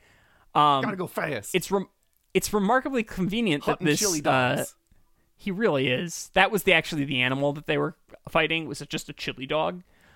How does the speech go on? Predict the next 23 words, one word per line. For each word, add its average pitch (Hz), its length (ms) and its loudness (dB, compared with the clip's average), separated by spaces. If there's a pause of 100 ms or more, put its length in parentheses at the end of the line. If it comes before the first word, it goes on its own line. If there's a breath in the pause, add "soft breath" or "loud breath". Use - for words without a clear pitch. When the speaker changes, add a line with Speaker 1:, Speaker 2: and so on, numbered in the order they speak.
(220 soft breath)
Speaker 1:
Um, 170 320 0
<laughs> - 1040 -14
it's 175 160 2
remarkably 226 460 0
convenient 151 580 -2
that 147 120 -8
this 165 180 0
evidence, 151 560 -4
the 156 320 0
evidence 196 260 0
supporting 160 340 0
this 151 140 -2
claim, 151 380 -4
is 139 120 -4
inaccessible 127 540 -8
to 127 100 -10
the - 40 -12
general 123 300 -4
public 160 360 0
and 131 120 -8
hidden 127 300 -2
behind, 117 580 -8 (400)
uh, 123 360 -4